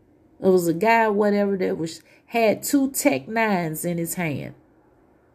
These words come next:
I never moved. I stood there. I knew what he was gonna do before he actually came around and did it. I'm a living testimony to that.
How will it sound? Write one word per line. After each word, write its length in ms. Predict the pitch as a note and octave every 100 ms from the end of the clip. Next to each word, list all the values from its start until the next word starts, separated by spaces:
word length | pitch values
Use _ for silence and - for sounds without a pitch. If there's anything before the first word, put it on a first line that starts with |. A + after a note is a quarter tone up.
| _ _ _ _ _ _ _ _ _ _
I 160 | F#3+ F#3
never 800 | F3+ G#3+ A#3 F3 C#3 C#3 D#3+ _ _ _
moved. 640 | E3+ F#3+ D#3+ B2+ - _ - _ _ _ _ _ -
I 60 | D#3
stood 500 | - - C4 B3 G3
there. 180 | E3+ -
I 120 | G3+
knew 260 | G#3+ C#4+ D#4+
what 200 | A#3 G#3
he 120 | A3
was 160 | G3+ F#3+
gonna 240 | G3 F#3+
do 240 | F#3 C4+
before 600 | G3+ F#3 - F#3 F3+ F3+ - _ _
he 180 | G#3
actually 380 | - G3 G3 F3
came 340 | E3 A3 G3+ F3+
around 460 | E3+ G#3 G#3 F3
and 140 | D#3+ D#3+
did 240 | F#3 D#3+
it. 160 | - _ _ _ _ _ _ _ _ _ _ _ _
I'm 180 | F#3 F3+
a 60 |
living 400 | E3+ G3+ A3 G3+
testimony 800 | G3+ B3+ A#3 - E3+ E3 D#3+ D3
to 160 | - D3
that. 280 | - -